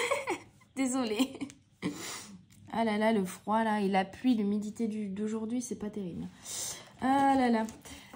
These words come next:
Ah, si on pouvait avoir du soleil dans le nord. <laughs> Harmonie. Le chaos se manifeste lorsque nous essayons de résister au flux naturel de la vie.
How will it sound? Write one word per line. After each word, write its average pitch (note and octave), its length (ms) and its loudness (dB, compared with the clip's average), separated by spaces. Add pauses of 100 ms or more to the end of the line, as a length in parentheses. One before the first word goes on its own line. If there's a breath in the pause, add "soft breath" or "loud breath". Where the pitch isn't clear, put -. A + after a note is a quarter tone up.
(120)
Ah, B3+ 80 0
si D#4 200 2
on D#4 100 2
pouvait C4 260 8
avoir B3+ 240 12
du F4 120 4
soleil C4 460 2
dans A3+ 160 4
le B3 160 2
nord. C4+ 500 2
<laughs> D#4+ 40 10 (1400 loud breath)
Harmonie. B3+ 800 10 (160)
Le A3+ 180 8
chaos B3 360 10
se C#4 120 4
manifeste A#3 760 6
lorsque A3 320 4
nous G#3+ 240 6
essayons A#3 360 6
de A3+ 100 6
résister G#3+ 600 4
au G3 100 4
flux B3+ 340 2
naturel G#3 580 4
de F#3+ 80 4
la E3+ 180 4
vie. F3+ 240 -2